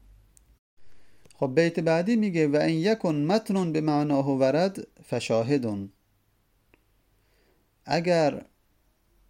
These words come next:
خب، حالا این حدیثمون گفتیم متابعی نداره، فرد شد، یعنی یا همون غریب، یعنی حماد فقط از ابن،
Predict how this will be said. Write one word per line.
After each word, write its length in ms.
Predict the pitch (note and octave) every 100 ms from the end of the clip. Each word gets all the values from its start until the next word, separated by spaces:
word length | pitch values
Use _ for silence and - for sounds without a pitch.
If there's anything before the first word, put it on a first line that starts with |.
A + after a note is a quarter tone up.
| _ _ _ _ _ _ _ _
خب، 160 | - C3
حالا 320 | - E3 G3+
این 380 | G3 G3+ F#3 - - - - _ -
حدیثمون 680 | - E3 E3+ G#3 G#3+ G3 F#3+
گفتیم 280 | F#3+ G3 E3
متابعی 460 | D3 D3+ C#3+ D3+
نداره، 440 | C3 G2+ G#2+ - - _ _ _ _ _ _ _ _ _ _ _ _ _ _ _ _ _
فرد 500 | _ - F3+ C3+ G2
شد، 260 | - - - - - _ _
یعنی 240 | C3 B2 C3
یا 200 | C3+ C#3+
همون 240 | C#3 C#3+
غریب، 420 | A#2+ C3 A#2+ G#2 _ _ _ _ _ _ _ _ _ _
یعنی 320 | B2+ B2 C3+
حماد 720 | C3+ - C3 C#3 D3+ E3+ E3+ - _ _ _ _ _ _ _ _ _ _ _ _ _ _ _
فقط 340 | - C#3+ D3+ D3 - _ _
از 200 | C#3+ B2
ابن، 220 | C3 B2+